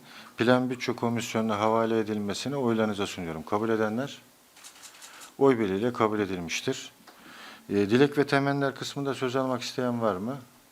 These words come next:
O zaman şöyle yapıyoruz. E, oturumu kapatıyorum. Bir on dakika ara vereceğiz. İkinci, e, komisyon toplantısı, komisyon toplantısını yapsın. E, hızlı bir şekilde inşallah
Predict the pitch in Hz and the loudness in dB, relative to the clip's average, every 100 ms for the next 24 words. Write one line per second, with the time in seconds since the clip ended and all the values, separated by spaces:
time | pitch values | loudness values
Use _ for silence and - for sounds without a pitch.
0 | _ _ - - - - - - 123 143 | _ _ -20 -20 -20 -20 -10 -2 2 4
1 | 147 139 - 143 143 123 120 110 127 - | 4 2 2 2 4 2 0 -2 -2 -6
2 | - - 107 101 101 101 98 92 - - | -14 -10 -2 0 2 2 0 -2 -8 -6
3 | 117 - 131 127 123 120 123 135 135 131 | -2 0 0 2 0 0 0 2 2 -2
4 | 120 - - - - - - - - - | -10 -20 -20 -20 -20 -20 -18 -20 -20 -2
5 | 131 135 139 131 120 - 123 113 - - | 2 6 6 4 2 2 -2 -2 -8 -2
6 | 113 117 110 101 104 127 117 117 120 117 | 2 4 4 2 0 -2 -4 -2 -2 0
7 | 120 117 113 - - 110 98 98 98 98 | -2 -2 -4 -12 -16 -8 -4 -2 -2 -2
8 | 95 98 - 226 233 113 120 113 117 107 | -4 -6 -6 -2 -2 -4 -4 -4 -4 -4
9 | 117 110 117 107 - 117 110 117 107 113 | -6 -6 -10 -12 -6 -6 -4 -6 -6 -6
10 | 113 110 98 - 101 107 120 123 131 123 | -6 -8 -10 -12 -8 -2 -2 -2 -8 -8
11 | - - - - - - - 98 98 95 | -16 -20 -20 -20 -20 -20 -8 -2 0 0
12 | 95 95 98 113 139 117 120 107 110 104 | 0 -2 -4 0 0 2 -2 0 -2 -2
13 | 104 113 107 98 98 92 117 120 | -2 0 0 0 -2 0 -2 -4